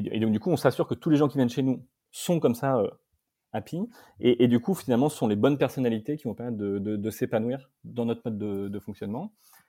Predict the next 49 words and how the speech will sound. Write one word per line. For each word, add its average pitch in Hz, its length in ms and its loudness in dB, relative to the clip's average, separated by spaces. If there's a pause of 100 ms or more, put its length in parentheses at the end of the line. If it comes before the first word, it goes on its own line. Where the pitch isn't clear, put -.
(140)
Et, 101 540 -4
et 110 40 0
notamment, 120 300 4
l'aspect 120 200 0
diversité, 110 380 -4
par 120 100 -2
exemple, 120 120 -6
ça 110 60 -6
nous 98 100 -6
permet 107 220 -4
aujourd'hui 107 300 -4
de, 98 220 -6 (640)
d'a-, 107 120 -6
d'avoir, 107 460 2
euh, 98 240 0
on 101 120 -2
a, 98 100 0 (220)
on 107 120 -6
a, 98 120 -4
euh, - 580 -14
une 104 140 -8
parité 110 340 -4
à 98 340 -4 (160)
quarante-huit 117 360 -6
pour 107 160 -14
cent 117 300 -8 (140)
de, 98 400 -6
de 98 100 -8
profil - 280 -14
féminin 104 340 -10
pour 101 320 -12
cinquante-deux 110 380 -8
pour 104 140 -14
cent 107 120 -14
d'hommes. 117 240 -4 (400)
Dans 104 60 -6
une 101 160 -2
boîte 110 160 0
qui 104 100 -16
fait - 100 -8
de 101 60 -2
la 101 80 2
tech 117 240 -4
et 107 40 -8
de 98 60 -8
la 95 80 -10
compta, 113 380 -14 (380)
c'est, - 380 -4
c'est, - 200 -14